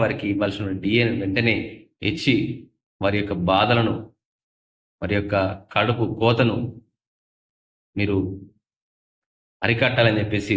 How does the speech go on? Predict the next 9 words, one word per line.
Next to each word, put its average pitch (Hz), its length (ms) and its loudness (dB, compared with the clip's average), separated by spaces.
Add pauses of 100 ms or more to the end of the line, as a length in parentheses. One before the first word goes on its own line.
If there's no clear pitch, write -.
ఉద్యోగులు, 98 360 2 (480)
ఉపాధ్యాయులు, 101 480 2 (340)
పెన్షనర్స్ 95 420 -2 (300)
రిక్వెస్ట్ 143 360 0
చేస్తున్నారు 104 440 -2
ప్రభుత్వాన్ని. 95 440 -2 (600)
So, 120 60 -8 (100)
తప్పకుండా 123 440 4 (1400)
వెంటనే 127 280 2